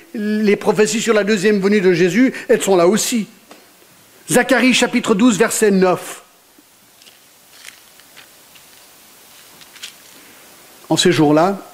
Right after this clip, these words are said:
je m'efforcerai de détruire toutes les nations qui viendront contre Jérusalem. » Alors déjà,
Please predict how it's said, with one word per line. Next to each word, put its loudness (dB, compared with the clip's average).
je -2
m'efforcerai 0
de 2
détruire -2
toutes 2
les 2
nations 0
qui 0
viendront 2
contre -4
Jérusalem. » 0
Alors -4
déjà, 0